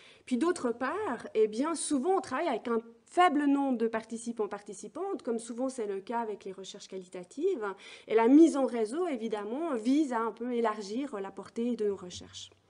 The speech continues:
Alors ça, c'est un premier élément. Et puis un autre élément qui nous interpelle, euh, beaucoup, c'est, euh, comme le dit Jean-François Marcel dans une contribution de deux mille dix-huit,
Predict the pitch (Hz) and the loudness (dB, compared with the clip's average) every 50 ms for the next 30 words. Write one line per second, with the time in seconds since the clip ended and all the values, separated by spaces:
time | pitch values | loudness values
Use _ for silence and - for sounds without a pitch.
0 | _ _ - - - - - - - - - 233 339 381 370 330 262 233 - - | _ _ -20 -20 -20 -20 -20 -18 -8 -6 -4 0 0 2 4 4 2 2 2 0
1 | 302 302 277 262 262 208 202 196 208 226 277 339 370 403 - - - 269 - 349 | -2 0 0 0 -2 -2 -4 -2 -2 -2 0 2 0 0 0 -2 -6 -8 -4 -4
2 | 330 294 285 339 339 - - 294 277 247 233 269 311 349 359 - - - 269 254 | -2 0 0 -2 -2 -4 -6 -4 -2 -2 -2 0 0 -2 -4 -6 -8 -6 -2 0
3 | 247 220 208 233 240 247 254 233 233 - - 254 285 294 294 277 233 196 185 180 | 0 0 0 0 -2 -2 -4 -6 -10 -6 -6 -4 -2 -2 -2 -2 -2 -2 -2 -2
4 | 180 180 175 185 208 208 - 339 381 392 - - - 277 285 311 294 247 208 208 | -4 -6 -4 -6 -8 -4 4 4 4 4 4 0 -2 0 0 2 0 0 0 -2
5 | - 269 262 254 233 214 208 208 202 226 254 240 214 214 - - 202 - - - | -2 0 2 4 4 2 2 0 -2 -4 -4 -2 -2 -4 -4 -8 -12 -10 -8 -8
6 | 220 202 196 190 185 175 - - - 202 208 202 185 185 180 185 180 - 185 180 | -6 -6 -4 -6 -8 -10 -10 -10 -8 -6 -6 -6 -8 -8 -8 -8 -10 -10 -12 -12
7 | - 185 175 180 - - 190 175 170 175 165 170 165 156 165 165 190 240 339 392 | -12 -12 -12 -12 -10 -8 -8 -6 -6 -6 -6 -8 -8 -10 -14 -8 0 2 2 2
8 | - - 233 | 2 -2 -6